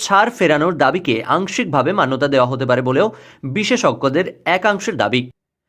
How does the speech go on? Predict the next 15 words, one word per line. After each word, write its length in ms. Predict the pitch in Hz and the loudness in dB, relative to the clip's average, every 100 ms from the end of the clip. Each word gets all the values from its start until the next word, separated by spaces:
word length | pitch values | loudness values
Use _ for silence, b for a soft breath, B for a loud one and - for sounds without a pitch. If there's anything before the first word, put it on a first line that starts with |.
| _ _ | _ _
মেডিকেল 440 | 143 196 214 285 277 | -2 0 2 2 2
প্রিমিয়ামে 360 | 240 208 226 247 208 | 0 -2 0 2 2
বর্তমানে 320 | 185 190 208 214 | 2 0 -2 -2
খরচ 300 | 190 190 214 - 156 | 2 2 2 0 2
লাফিয়ে 360 | 160 190 240 214 | 4 2 2 2
লাফিয়ে 260 | 120 135 143 | 2 0 0
বাড়ছে। 240 | 110 - 123 - _ _ _ - | -2 -2 -6 -6 _ _ _ -2
কোভিডের 300 | 165 165 190 | 2 2 4
পর 100 | 180 190 | 2 2
থেকেই 300 | - 131 120 | 0 0 2
অর্থাৎ 220 | 127 165 - 123 151 | 2 2 -2 2 2
গত 160 | 170 240 208 | 2 0 0
দু 60 | |
বছরে 380 | 180 196 214 135 107 - _ _ 143 | 2 2 2 0 -2 -8 _ _ -4
মেডিকেল 460 | 156 196 233 262 | 0 0 2 0